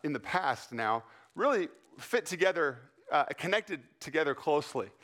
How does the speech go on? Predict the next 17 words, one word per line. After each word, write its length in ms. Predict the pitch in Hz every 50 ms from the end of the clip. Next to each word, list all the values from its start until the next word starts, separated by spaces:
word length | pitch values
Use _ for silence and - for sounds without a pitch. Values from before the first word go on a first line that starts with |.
| - - - - - -
And 100 | 143 139
so 120 | - 180 165
they 120 | 180 202
would 140 | 220 208 170
be 80 | 156 151
best 320 | 127 147 143 135 - -
understood 500 | 147 139 127 123 - - - 139 123 113
all 240 | - - 123 123 123
together. 400 | - 147 127 120 117 110 104 104
And 160 | - 170 190
then 80 | 208 202
today 300 | - 208 202 214 240 240
we're 140 | 214 185 175
kinda 220 | - 196 185 175
shifting 460 | - - - 196 180 - - 180 165
gears 300 | 139 156 208 208 190 156
into, 460 | - - 165 170 - - 185 165 160